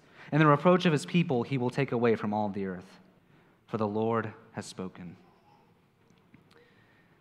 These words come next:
I have no idea what sort of suffering you've se-, you've seen because of the sin in this world. I have no idea how far away God has felt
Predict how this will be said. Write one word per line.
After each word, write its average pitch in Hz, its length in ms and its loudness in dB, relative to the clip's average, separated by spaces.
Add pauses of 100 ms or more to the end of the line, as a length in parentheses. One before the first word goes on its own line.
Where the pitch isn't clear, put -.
(1800)
I 135 80 4
have 175 100 6
no 151 140 6
idea 131 240 6
what 127 140 2
sort 120 140 0
of 107 60 -4
suffering 131 760 -2 (680)
you've 113 160 -6
se-, - 540 -6
you've 117 180 -4
seen 123 420 0
because 113 280 -6
of 104 100 -6
the 104 80 -8
sin 107 380 -6
in 95 80 -6
this 95 180 -12
world. 80 280 -12 (1800)
I 131 80 8
have 151 80 6
no 165 100 8
idea 165 160 6
how 160 120 6
far 156 340 8
away 147 320 6
God 135 260 6
has 123 180 -2
felt 131 400 2